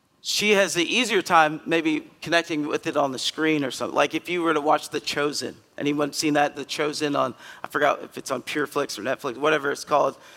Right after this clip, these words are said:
Like, it comes, be able to see it gives emotion and, and gives some connecting tissue to, to be able to relate to it, right?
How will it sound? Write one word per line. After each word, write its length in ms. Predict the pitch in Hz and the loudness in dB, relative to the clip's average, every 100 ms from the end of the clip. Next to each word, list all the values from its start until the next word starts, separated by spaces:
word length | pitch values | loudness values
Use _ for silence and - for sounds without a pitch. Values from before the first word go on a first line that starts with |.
| - _ _ | -20 _ _
Like, 240 | 147 139 - _ _ _ 131 | -2 -2 -2 _ _ _ -12
it 180 | 180 180 | -12 -4
comes, 240 | 202 180 156 156 - - _ | 0 0 -4 -16 -18 -20 _
be 120 | 190 | 4
able 180 | 220 190 | 4 4
to 60 | 151 | -2
see 420 | - - 208 180 | 0 0 2 0
it 180 | 117 - _ _ _ _ _ _ _ _ _ _ _ _ _ _ _ | 0 -4 _ _ _ _ _ _ _ _ _ _ _ _ _ _ _
gives 260 | - 170 139 | -2 -2 0
emotion 540 | 143 143 151 - 151 | -2 0 0 -2 -4
and, 180 | 139 131 | -2 -2
and 260 | - 143 - - | -2 -6 -6 -4
gives 220 | 165 143 | -2 -2
some 360 | - - 156 | -2 -2 -4
connecting 540 | 139 - 147 151 - 143 | -6 -2 0 0 -2 -8
tissue 340 | - 151 - | -6 -4 -4
to, 180 | 139 123 - - | -4 -8 -12 -14
to 80 | - | -4
be 100 | 170 | 2
able 140 | 160 151 | 2 2
to 80 | |
relate 480 | 135 131 127 131 - | -2 -2 0 -2 -4
to 180 | - 95 | -10 -8
it, 160 | 69 - | -8 -8
right? 320 | - 131 139 | -2 -2 -2